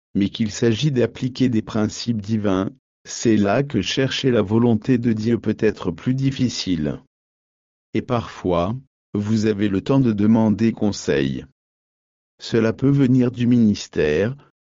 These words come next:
quel qu'il soit, de la parole de Dieu, mais parfois vous ne l'avez pas. Et dans ces moments-là, vous êtes parfois seul,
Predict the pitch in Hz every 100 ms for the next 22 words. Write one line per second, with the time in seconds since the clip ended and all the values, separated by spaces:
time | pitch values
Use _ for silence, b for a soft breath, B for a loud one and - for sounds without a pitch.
0 | _ 120 117 - 104 90 90 85 90 -
1 | _ _ - 101 92 90 113 98 101 123
2 | 120 110 107 92 104 139 _ _ - 95
3 | 117 127 113 - 131 117 127 117 110 104
4 | 101 117 123 - 71 69 - _ _ _
5 | _ _ _ _ _ - 104 101 117 -
6 | 101 120 123 120 107 101 104 143 - _
7 | _ 104 107 110 127 131 131 113 - 131
8 | 110 110 117 110 120 170